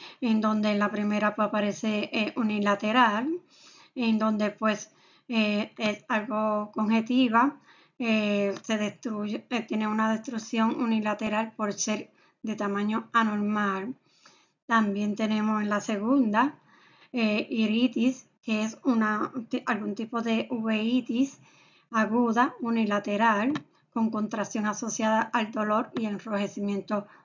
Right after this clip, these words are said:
ocular. Tenemos en la, en la tercera, que es algún tipo de lesión nervio motor, eh, eh,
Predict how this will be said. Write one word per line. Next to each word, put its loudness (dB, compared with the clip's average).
ocular. -4
Tenemos 0
en 0
la, 2
en 0
la 0
tercera, 0
que 0
es -8
algún 2
tipo 0
de 0
lesión 0
nervio 2
motor, 2
eh, 0
eh, 0